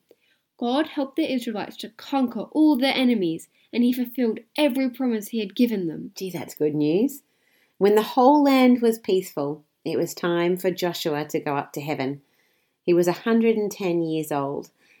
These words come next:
Speaker 2: and he called together all the leaders of the family and said to them, "I am now a very old man. You have seen everything the Lord your God has done for you during my lifetime.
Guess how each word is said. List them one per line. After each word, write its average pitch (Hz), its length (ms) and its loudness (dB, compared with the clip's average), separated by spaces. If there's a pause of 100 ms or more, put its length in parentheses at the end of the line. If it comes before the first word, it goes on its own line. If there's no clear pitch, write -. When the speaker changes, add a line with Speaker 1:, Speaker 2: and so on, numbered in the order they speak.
(100)
Speaker 2:
and 165 80 -2
he 170 80 6
called 220 420 2
together 170 460 -2
all 285 260 0
the 262 140 2
leaders 185 520 2
of 160 180 -10
the 156 100 -8
family 156 720 -6 (320)
and 170 180 4
said 156 300 -2
to 151 100 -6
them, 147 320 -6 (840)
"I 196 200 2
am 269 200 2
now 165 420 0
a 170 80 -2
very 165 400 2
old 165 240 2
man. 147 460 -4 (640)
You 180 160 6
have 185 80 6
seen 180 420 2
everything 220 480 2
the 190 80 2
Lord 170 320 4
your 196 140 0
God 165 320 0
has 160 180 -8
done 190 320 -2
for 185 120 -6
you 151 200 -4
during 160 320 -2
my 143 160 -2
lifetime. 170 600 -6